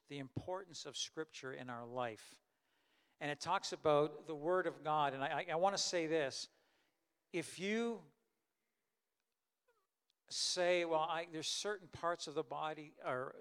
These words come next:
the, the, the word of the, the Bible that I don't agree with," you will find yourself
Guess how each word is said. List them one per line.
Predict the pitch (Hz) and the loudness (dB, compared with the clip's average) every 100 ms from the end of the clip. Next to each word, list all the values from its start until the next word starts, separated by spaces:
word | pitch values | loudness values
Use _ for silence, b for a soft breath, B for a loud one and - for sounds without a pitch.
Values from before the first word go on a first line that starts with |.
| 143 | -8
the, | 135 - - _ - | -10 -10 -20 _ -6
the, | 139 139 147 | -4 -2 -2
the | 139 | 0
word | 135 151 151 | 2 2 2
of | 156 127 | -4 -6
the, | 135 - 247 | -8 -10 -16
the | 143 | -4
Bible | 123 147 151 151 147 | 0 2 2 0 0
that | 139 | -2
I | 139 139 | 0 -2
don't | 123 139 156 | -2 -2 -2
agree | 131 120 156 165 | -4 -2 0 2
with," | 131 127 - B B B | 2 0 -2 B B B
you | 151 180 | -8 -2
will | 202 | -2
find | - - 165 165 160 | -2 -4 -2 -2 -4
yourself | 139 143 - 175 147 139 131 | -4 -4 -2 0 2 2 0